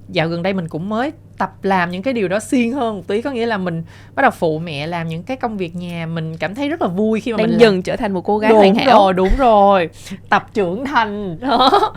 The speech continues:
Speaker 1: Xong rồi mình thấy, ô, khi mà mình làm điều đó tự nhiên cái thấy mẹ mình vui hẳn ra.
Speaker 2: Ừ.
Speaker 1: Ờ, xong rồi, à, mình lại bắt đầu là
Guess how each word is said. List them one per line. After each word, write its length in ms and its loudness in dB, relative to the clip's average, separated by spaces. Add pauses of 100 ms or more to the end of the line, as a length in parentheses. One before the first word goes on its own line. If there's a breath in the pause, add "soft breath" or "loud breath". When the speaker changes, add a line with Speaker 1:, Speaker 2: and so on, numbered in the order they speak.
(280 loud breath)
Speaker 1:
Xong 100 -2
rồi 160 4
mình 160 -2
thấy, 220 -2
ô, 340 8
khi 140 -4
mà 80 -2
mình 100 -4
làm 180 -4
điều 120 -2
đó 120 0
tự 140 -6
nhiên 120 -6
cái 100 -6
thấy 140 -10
mẹ 180 -6
mình 200 -4
vui 200 -2
hẳn 200 -8
ra. 320 -6
Speaker 2:
Ừ. 320 -4
Speaker 1:
Ờ, 280 0 (220 loud breath)
xong 160 -2
rồi, 240 2
à, 120 2
mình 240 -4
lại 240 -2 (140)
bắt 140 -4
đầu 180 -4
là 260 -6